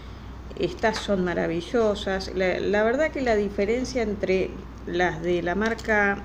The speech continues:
C B X y la marca Clover no hay diferencia. Eh, es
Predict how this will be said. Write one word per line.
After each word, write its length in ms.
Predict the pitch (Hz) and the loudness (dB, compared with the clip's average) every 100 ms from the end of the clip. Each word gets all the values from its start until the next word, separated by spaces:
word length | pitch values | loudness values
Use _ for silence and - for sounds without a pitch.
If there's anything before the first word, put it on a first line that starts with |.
| - | -8
C 240 | - - 214 | -4 2 6
B 220 | 214 196 | 8 6
X 400 | 190 170 156 - | 4 0 -2 -4
y 60 | 156 | -2
la 140 | 170 | 0
marca 720 | 180 208 208 208 175 156 143 131 - - - - - | 2 2 2 2 4 2 -2 -6 -10 -12 -14 -12 -4
Clover 500 | 233 254 269 254 202 - | 6 8 8 6 4 0
no 400 | 180 214 240 220 | 0 2 2 2
hay 220 | 147 135 | 2 2
diferencia. 1080 | 135 135 - 127 120 120 120 - - 113 - - - - - - - - - - - - - | 0 -2 -4 -4 -4 -6 -8 -8 -6 -6 -6 -8 -10 -10 -10 -10 -10 -10 -12 -12 -12 -8 -2
Eh, 420 | 156 156 151 - | 0 2 0 0
es 200 | 180 165 | 0 0